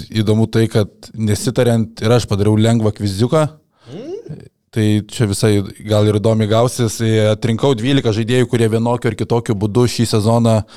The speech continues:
Speaker 1: patenka į labiausiai Eurolygoje nuvilinčių žaidėjų rinktinę. Iš vienos pusės, iš kitos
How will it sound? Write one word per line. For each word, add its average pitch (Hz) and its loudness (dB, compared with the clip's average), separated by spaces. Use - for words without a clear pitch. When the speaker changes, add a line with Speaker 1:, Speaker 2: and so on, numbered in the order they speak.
Speaker 1:
patenka 120 0
į 110 4
labiausiai 117 2
Eurolygoje 113 2
nuvilinčių 113 4
žaidėjų 107 2
rinktinę. 143 0
Iš 98 -4
vienos 117 2
pusės, 117 0
iš - -6
kitos 120 0